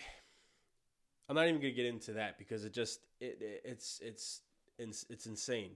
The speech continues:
But millions upon millions for generations to come have been impacted by this man and his willingness to live a life that glorifies the Lord and listens to,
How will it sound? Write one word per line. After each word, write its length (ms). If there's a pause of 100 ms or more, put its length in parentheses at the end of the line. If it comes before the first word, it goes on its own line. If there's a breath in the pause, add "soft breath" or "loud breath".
But 220 (520 loud breath)
millions 480
upon 380
millions 500
for 180
generations 760
to 100
come 280
have 120
been 120
impacted 500
by 140
this 240
man 260 (1040)
and 160
his 260
willingness 600 (140)
to 360 (420 loud breath)
live 260
a 60
life 500 (800)
that 140
glorifies 680
the 80
Lord 440 (280)
and 120
listens 440
to, 300